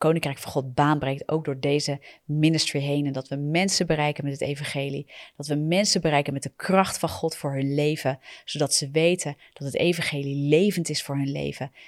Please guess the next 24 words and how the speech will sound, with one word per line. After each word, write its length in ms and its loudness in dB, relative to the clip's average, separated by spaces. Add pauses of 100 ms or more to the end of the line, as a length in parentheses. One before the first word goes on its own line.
(100)
En 100 -2
dat 140 0
zij 120 -2
gezield 560 0
zijn 300 0
en 100 -2
mogen 320 0
zijn 380 -4 (280)
in 200 -4
Christus. 720 2 (280)
Dat 220 -4
daar 240 6
het 120 -2
leven 420 2
ligt 320 0
en 120 -6
het 200 -6
antwoord 460 0
voor 240 -2
hun 200 -2
leven 380 -4 (320)
is 400 0 (220)
in 400 -2 (140)
Hem. 500 -2